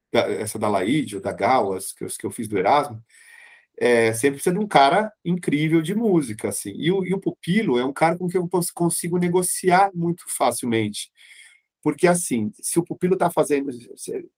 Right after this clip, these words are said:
isso aconteceu na prática, ele, se ele pega uma canção e ele começa a desenvolver um arranjo pra um lado, tô inventando, eletrônico.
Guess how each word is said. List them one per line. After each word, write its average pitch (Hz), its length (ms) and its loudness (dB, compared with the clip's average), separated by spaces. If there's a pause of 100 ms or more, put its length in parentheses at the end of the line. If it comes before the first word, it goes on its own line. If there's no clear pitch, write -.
(160)
isso - 120 -8
aconteceu 156 360 2
na 151 100 2
prática, - 600 -4 (520)
ele, 131 180 0
se 135 140 -2
ele 151 120 0
pega 160 300 4
uma 165 160 2
canção 127 720 0
e 113 120 -2
ele 127 160 0
começa 139 300 -4
a 143 40 -6
desenvolver 135 320 0
um 131 100 2
arranjo 135 460 0
pra 143 140 -6
um 127 80 0
lado, 131 840 0 (300)
tô 123 100 0
inventando, 104 600 -2
eletrônico. 135 840 2